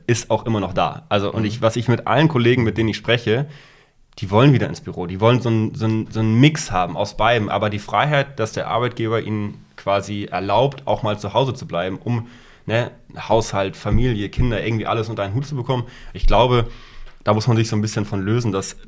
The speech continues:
Speaker 1: zu Hause arbeiten gleich, okay, der ist eigentlich, die Person ist gar nicht am Laptop oder arbeitet nicht. Da muss man sich ein bisschen von lösen.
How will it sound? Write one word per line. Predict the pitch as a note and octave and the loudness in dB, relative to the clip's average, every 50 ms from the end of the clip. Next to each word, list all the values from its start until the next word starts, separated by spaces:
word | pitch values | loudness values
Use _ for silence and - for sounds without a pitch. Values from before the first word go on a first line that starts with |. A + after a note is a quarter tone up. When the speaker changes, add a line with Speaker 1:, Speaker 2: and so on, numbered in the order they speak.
| - | -18
Speaker 1:
zu | - - - F#2+ E2 | -10 -8 -6 -2 2
Hause | F#2+ A#2+ C3 B2 A#2 - | 4 4 4 4 2 2
arbeiten | F#2 G#2 G#2 G#2 G#2 G2+ - G2 | 4 4 4 4 2 0 -2 -4
gleich, | G2 G2+ G2 G2 F#2+ - - | -2 0 0 0 0 -2 -8
okay, | - - - G2+ G2 F2+ | -10 -8 -4 -4 -4 -4
der | - - - F#2+ F#2 F2+ F2+ - - - _ _ _ - - | -6 -6 -4 -4 -2 -4 -4 -6 -10 -14 _ _ _ -14 -10
ist | - G#2 - - | -10 -10 -8 -8
eigentlich, | A2 G#2 G2+ F#2+ F#2+ - - | -8 -10 -8 -10 -12 -14 -14
die | - - - G2+ | -12 -10 -8 -4
Person | G#2 A2 F2+ G#2 G#2+ | -4 -2 -2 0 -2
ist | G2 G2+ - | -2 -2 -4
gar | G2 F#2+ | -4 -4
nicht | F#2+ F#2 F2+ | -4 -4 -6
am | F2+ | -6
Laptop | F2+ F2+ E2 - - F#2 - - | -6 -6 -6 -8 -10 -10 -10 -8
oder | - - E2 - - - - | -8 -6 -6 -6 -6 -6 -6
arbeitet | C#2 C#2+ F2+ - - - - | -6 -6 -6 -8 -12 -14 -18
nicht. | - - - | -12 -8 -6
Da | G2+ | -2
muss | G2+ G2+ | 2 4
man | B2+ A#2+ | 4 4
sich | A2 A2 | 4 4
ein | A#2+ | 2
bisschen | G#2+ A2 G#2 E2+ | 2 0 -2 -4
von | F#2+ F2+ | -4 -6
lösen. | E2 E2+ D#2+ - | -8 -10 -12 -14